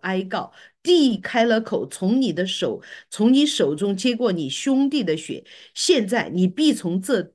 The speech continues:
地受咒诅。”你看到没有？就说当这个地上，当如果在这个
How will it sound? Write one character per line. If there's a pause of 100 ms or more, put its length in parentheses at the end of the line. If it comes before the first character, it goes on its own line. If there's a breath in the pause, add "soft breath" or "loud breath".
地
受
咒
诅。” (580 loud breath)
你
看
到
没
有？
就
说
当 (640)
这
个
地
上，
当
如
果
在
这
个